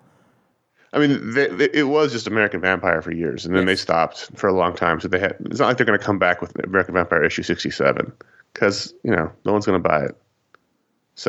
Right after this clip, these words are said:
Speaker 2: They did it, they did it with Fables.
Speaker 1: I know, but Fables fans are very particular.
Speaker 2: Hmm. I think they thought these were the same fans. Either way, just,
Speaker 1: Just
Speaker 2: it's, it's a way of, like,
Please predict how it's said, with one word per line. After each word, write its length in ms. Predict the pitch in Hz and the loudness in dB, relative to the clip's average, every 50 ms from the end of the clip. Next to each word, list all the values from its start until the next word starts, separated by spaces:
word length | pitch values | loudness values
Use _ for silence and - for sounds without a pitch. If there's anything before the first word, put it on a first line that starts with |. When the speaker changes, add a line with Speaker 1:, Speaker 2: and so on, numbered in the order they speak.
| 80 80 78 | 2 4 4
Speaker 2:
They 40 | |
did 160 | 76 123 139 147 | 2 2 2 2
it, 120 | 143 107 | 0 2
they 120 | 113 123 | 0 0
did 180 | 120 120 135 139 | 0 2 2 2
it 60 | 151 | 2
with 120 | 139 120 - | 0 0 0
Fables. 520 | - 143 180 196 147 127 135 139 - - - _ _ _ _ _ _ _ _ _ _ _ _ _ _ _ _ - | 0 0 2 2 2 0 0 -2 -4 -8 -16 _ _ _ _ _ _ _ _ _ _ _ _ _ _ _ _ -4
Speaker 1:
I 100 | - 95 | 0 0
know, 260 | 107 92 - 71 67 71 | 2 2 0 0 -2 -2
but 160 | - - - - | -4 -6 -2 0
Fables 260 | 107 104 101 98 95 | 0 2 2 2 0
fans 300 | - 82 82 82 76 76 | 0 0 0 0 0 -2
are 80 | 76 | -4
very 260 | 65 - 71 69 71 71 | -4 -2 -2 -2 -2 -2
particular. 560 | - - - - - - - - 90 - - _ _ _ _ _ _ _ _ | -4 -6 -6 -6 -4 -2 -2 -2 -4 -6 -16 _ _ _ _ _ _ _ _
Speaker 2:
Hmm. 140 | - 117 104 92 _ _ _ _ _ _ _ _ _ _ _ _ _ _ - | -16 -16 -16 -16 _ _ _ _ _ _ _ _ _ _ _ _ _ _ -8
I 40 | |
think 180 | 101 - 135 110 | -4 -2 0 2
they 100 | 113 101 | 2 2
thought 180 | - 107 95 87 | 4 2 2 2
these 160 | 98 95 92 | 2 2 2
were 60 | 95 | 2
the 60 | 87 - | 0 0
same 220 | - 98 92 87 | 0 0 0 0
fans. 420 | - - 104 101 92 90 - - - - - - - - - - | 0 0 2 2 2 0 -2 -4 -10 -20 -20 -20 -20 -20 -6 -2
Either 200 | 247 262 254 190 | 0 2 2 4
way, 200 | 170 143 127 120 | 4 4 2 4
just, 200 | - - 170 - | 4 2 2 2
Speaker 1:
Just 80 | - - | 2 0
Speaker 2:
it's, 140 | 165 - | 2 2
it's 200 | - - 185 - | 2 0 2 2
a 40 | 190 175 | 2 2
way 220 | 170 175 175 170 | 2 2 2 2
of, 140 | 156 135 131 | 0 0 0
like, 340 | 139 135 127 120 - - - | 2 2 2 2 0 -2 -10